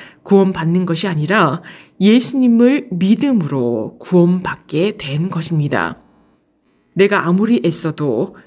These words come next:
스스로는 온전히 의로울 수 없습니다.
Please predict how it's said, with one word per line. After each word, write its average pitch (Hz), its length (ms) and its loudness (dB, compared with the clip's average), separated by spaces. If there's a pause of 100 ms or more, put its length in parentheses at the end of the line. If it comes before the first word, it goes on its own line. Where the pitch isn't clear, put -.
(100)
스스로는 208 800 0 (120)
온전히 233 840 0
의로울 170 480 2
수 226 240 -6
없습니다. 160 760 -6